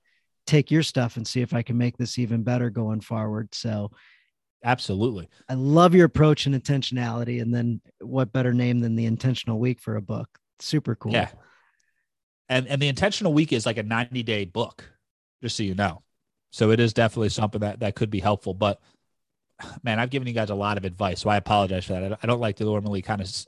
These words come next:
Speaker 2: you know, should all over you, right? "You should do this, you should do that." So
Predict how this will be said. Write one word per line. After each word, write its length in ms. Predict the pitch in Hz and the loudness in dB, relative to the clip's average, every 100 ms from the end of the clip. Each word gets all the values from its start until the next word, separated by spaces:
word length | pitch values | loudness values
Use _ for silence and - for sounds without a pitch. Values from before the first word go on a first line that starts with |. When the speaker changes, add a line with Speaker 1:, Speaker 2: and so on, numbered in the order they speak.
| - | -4
Speaker 2:
you 100 | 101 | -4
know, 80 | 87 _ _ _ _ - | -4 _ _ _ _ -8
should 320 | - - 127 | 0 4 6
all 200 | 120 120 | 8 8
over 220 | 120 120 | 6 4
you, 280 | 127 139 147 _ | 2 2 -2 _
right? 220 | 107 107 107 | -4 -2 0
"You 160 | 107 | -2
should 180 | 104 104 | -2 -2
do 120 | 101 | 0
this, 220 | 101 104 110 | 2 2 -2
you 80 | |
should 160 | 101 98 | -4 -4
do 100 | 98 | -4
that." 300 | 95 101 107 | -2 -2 -2
So 260 | - 92 | -2 -2